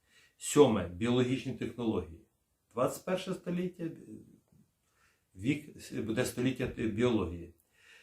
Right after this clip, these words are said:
Інженерна біологія, синтетична біологія, генна терапія людини, хвороб людини і так далі. Агентство взагалі підтримує самі безумні, е, ідеї, які тільки бували.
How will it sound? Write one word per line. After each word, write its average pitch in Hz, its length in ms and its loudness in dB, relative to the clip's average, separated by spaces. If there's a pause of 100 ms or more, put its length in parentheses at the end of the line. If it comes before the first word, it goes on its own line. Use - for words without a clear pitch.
(760)
Інженерна 135 580 6
біологія, 95 760 -4
синтетична 139 800 2
біологія, 98 600 -2
генна 143 480 4
терапія 135 640 4
людини, 131 500 4
хвороб 120 460 4
людини 98 460 0 (800)
і 139 60 -6
так 120 220 -2
далі. 87 160 -14 (1120)
Агентство 131 540 4
взагалі 131 420 4
підтримує 143 600 4
самі 170 420 8
безумні, 135 680 4 (960)
е, 107 400 0
ідеї, 120 460 6
які 113 280 4
тільки 131 420 -2
бували. 95 640 -2